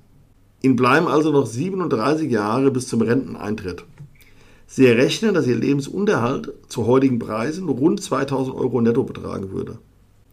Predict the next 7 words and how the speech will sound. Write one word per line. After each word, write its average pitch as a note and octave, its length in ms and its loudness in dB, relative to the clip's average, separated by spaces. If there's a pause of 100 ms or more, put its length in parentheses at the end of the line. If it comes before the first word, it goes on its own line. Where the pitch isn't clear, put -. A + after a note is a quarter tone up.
(260)
Wir A#2 140 4
rechnen E3 320 0
in C3+ 40 -4
unserem A#2+ 280 2
Beispiel F#3 580 -4 (220)
mit B2+ 180 0
Nettosummen. G#2 520 -2